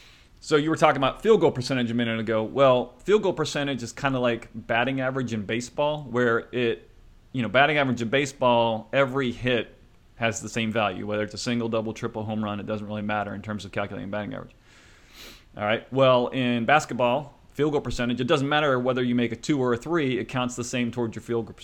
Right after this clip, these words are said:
field goal percentage. So the effective field goal percentage is just kind of a way to adjust for that. Now, as far as I know, it was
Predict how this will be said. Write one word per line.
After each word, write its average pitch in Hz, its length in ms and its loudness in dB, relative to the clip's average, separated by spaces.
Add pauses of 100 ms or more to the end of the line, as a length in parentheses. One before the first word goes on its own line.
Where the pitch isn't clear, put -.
(180)
field 139 180 0
goal 104 100 -6
percentage. 95 420 -14 (320)
So 147 380 4
the 139 80 0
effective 165 340 4
field 139 180 0
goal 127 80 -2
percentage 123 380 -4
is 110 100 -10
just 123 200 -10
kind 123 120 -2
of 120 60 -2
a 120 60 0
way 117 200 0
to 110 80 -4
adjust 107 300 -6
for - 100 -16
that. 71 220 -10 (400)
Now, 123 60 0
as 120 80 -4
far 180 200 4
as 175 80 2
I 175 80 4
know, 147 300 4
it 127 240 -2
was 120 260 -4